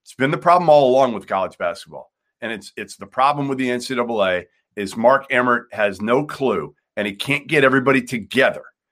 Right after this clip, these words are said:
to be able to come up with one unified plan of, "Here's how we're gonna do the conference tournaments. Here's how we're gonna play this."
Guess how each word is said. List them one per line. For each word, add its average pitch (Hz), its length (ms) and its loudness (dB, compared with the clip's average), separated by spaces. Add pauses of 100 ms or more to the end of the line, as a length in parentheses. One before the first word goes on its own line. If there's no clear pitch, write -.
(220)
to 139 80 0
be 127 160 0
able 123 160 0
to 113 80 -6
come - 320 -4
up 139 140 -2
with 117 120 -4
one 120 280 0
unified 147 560 2
plan 117 260 -2
of, 95 140 -4 (180)
"Here's 185 380 -2
how 151 220 4
we're 131 180 0
gonna 127 320 0
do 110 280 -2
the 104 120 -2
conference 98 640 -6
tournaments. 85 580 -10 (320)
Here's 165 260 -2
how 151 200 4
we're 131 140 0
gonna 120 180 -2
play 113 260 -4
this." 92 200 -8